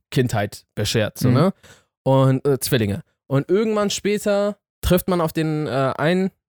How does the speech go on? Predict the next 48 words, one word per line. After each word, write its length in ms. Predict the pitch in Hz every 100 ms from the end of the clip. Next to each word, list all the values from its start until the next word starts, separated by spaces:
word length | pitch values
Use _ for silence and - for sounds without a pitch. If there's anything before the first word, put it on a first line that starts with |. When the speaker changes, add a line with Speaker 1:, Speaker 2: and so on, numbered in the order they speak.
| -
Speaker 1:
Zwilling, 480 | - 190 202 208 170
der 100 | 143
ist 100 | 147
Millionär 440 | 147 147 151 170
geworden 520 | 165 170 170 180 190
und 80 | 135
man 100 | 127
Speaker 2:
Mhm. 40 | 123
Speaker 1:
fragt 240 | 143 -
ihn 80 | 135
so, 300 | 131 127 127 _ _ _ _ _ _
"Yo, 260 | 156 208 185
hey, 220 | 214 247 147
wie 60 |
ist 100 | 127
es 100 | 127
dir 120 | - 113
ergangen 340 | 117 147 254
und 220 | 170 135
wie, 120 | 123 120
wie 80 |
kommt 260 | 120 160 175
es 360 | 160 - - - _ -
hierzu?" 480 | 139 - 123 107 -
Speaker 2:
Ja. 160 | 131 123 -
Speaker 1:
Und 100 | 131
dann 100 | 139
meint 180 | 139 139
er 60 | 135
so, 400 | 135 131 127 -
äh, 120 | 131
und, 180 | 123 156
äh, 180 | 160 160
der, 180 | 151 147
der 120 | 147
hat 80 | 147
eine 220 | 147 131
richtig, 380 | 151 156 139 -
äh, 40 | 131
erfolgreiche, 640 | - 202 185 175 160 147
glückliche 380 | 147 190 160 147
Familie, 480 | 143 170 196 160 127
was 140 | 135
auch 140 | 117
immer 160 | 104 101
so, 100 | -
ne? 200 | 139 254
Speaker 2:
Mhm. 260 | 143 135